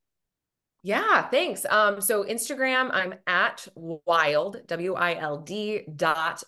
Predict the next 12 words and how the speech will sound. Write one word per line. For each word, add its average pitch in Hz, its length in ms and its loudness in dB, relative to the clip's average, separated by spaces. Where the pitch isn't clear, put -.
O 165 120 0
T. 170 520 -6
Um, 160 400 4
and 180 160 0
then 170 100 2
my 156 240 0
website 170 540 0
is 156 400 -2
W 151 240 -6
W 147 220 -4
W 185 360 -2
dot 139 360 0